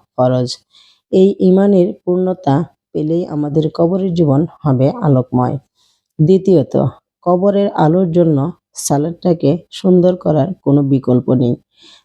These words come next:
তিক্ত হলেও সত্য, আমাদের সালাতের অবস্থা বড়ই কাহিল, বড়ই বেহাল। এই সালাদটাকে যদি আপনি সুন্দর করেন,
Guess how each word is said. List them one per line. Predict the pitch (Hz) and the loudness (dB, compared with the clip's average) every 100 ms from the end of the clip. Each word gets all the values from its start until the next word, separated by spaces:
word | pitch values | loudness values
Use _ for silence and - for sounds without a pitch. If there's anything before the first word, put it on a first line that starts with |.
| _ | _
তিক্ত | 214 208 226 | -8 -4 -2
হলেও | 214 208 202 | 0 0 -2
সত্য, | 196 175 175 143 175 - - | 0 -2 0 -2 -2 -6 -8
আমাদের | 165 151 156 170 | 0 2 2 0
সালাতের | 160 - 135 147 151 170 | -2 -2 0 0 0 0
অবস্থা | 165 170 - 135 135 165 _ _ _ - | 0 -2 -4 -2 -2 -4 _ _ _ -2
বড়ই | 147 147 160 | 2 2 0
কাহিল, | - 131 127 123 135 _ _ _ _ - | -2 -2 0 0 -2 _ _ _ _ -2
বড়ই | 143 165 | 2 0
বেহাল। | 190 160 131 143 127 131 _ _ _ _ _ | 0 -2 0 0 -2 -4 _ _ _ _ _
এই | 208 | -2
সালাদটাকে | 196 - 165 175 180 196 185 156 160 175 _ _ | -2 0 0 0 0 -2 0 0 0 -2 _ _
যদি | 165 139 139 165 - _ _ - - | 0 2 2 0 -8 _ _ -14 -4
আপনি | 165 185 175 | -2 2 2
সুন্দর | 165 - 180 180 190 | 2 2 2 2 0
করেন, | 165 127 127 | -2 -2 -2